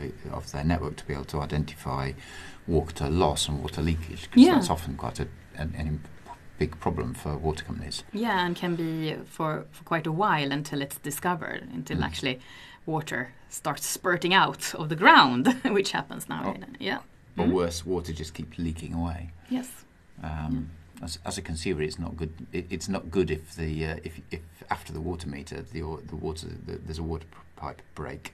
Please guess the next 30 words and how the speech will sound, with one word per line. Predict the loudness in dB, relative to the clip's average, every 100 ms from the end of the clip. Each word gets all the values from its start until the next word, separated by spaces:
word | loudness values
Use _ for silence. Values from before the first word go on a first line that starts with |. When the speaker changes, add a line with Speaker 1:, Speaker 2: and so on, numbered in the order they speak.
| -12 -12
Speaker 1:
and | -8
you're | -10
actually | -10 -10
using, | -8 -8 -8 -12 -14 -20 -20 -20 -18 -8
losing | -2 -2 -4 -8
water | -8 -8 -10
that | -12 -10
you're | -12
not | -14
consuming. | -14 -10 -8 -10 -14 -16 -10
Speaker 2:
Yeah. | -6 -6 -8 -18 -20 -20 -20 -20 -4 4
Uh, | 8 8 8
okay, | 6 10 12
Speaker 1:
So, | 12 12 8 6
Speaker 2:
that | 6 6 2
was | 2 2 6
the | 10 10 10 8
Speaker 1:
lots | 8 8
of | 6
interesting | 6 2 2 4
angles | 8 10 12
Speaker 2:
Yeah. | 10 8 0 -10 -20 -16 -8
Speaker 1:
there. | -2
Um, | -2 -2 0
Speaker 2:
The | 2 4
Speaker 1:
I, |
I |
Speaker 2:
Northumbrian | 6 6 6 4 6 6 4 4 4
water | 4 2 0 -2
trial. | -2 -4 -4 -6 -6